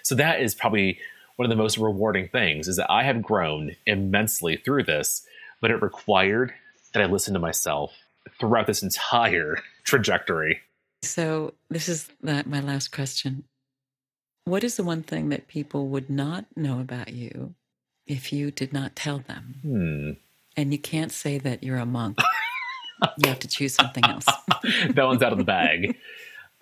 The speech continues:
Speaker 1: Um, hmm. Well, kind of a funny thing, completely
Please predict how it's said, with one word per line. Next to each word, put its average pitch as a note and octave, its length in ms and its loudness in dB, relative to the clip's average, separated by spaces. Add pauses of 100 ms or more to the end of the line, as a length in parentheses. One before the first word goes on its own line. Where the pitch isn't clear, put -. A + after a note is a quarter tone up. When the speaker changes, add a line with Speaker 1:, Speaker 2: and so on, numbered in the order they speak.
Speaker 1:
Um, C#3 480 0 (1040)
hmm. G#2+ 240 2 (380)
Well, A#2 340 4
kind - 180 2
of D#3 60 2
a C#3+ 80 2
funny A#2 340 2
thing, D#2+ 400 0
completely G2 1080 2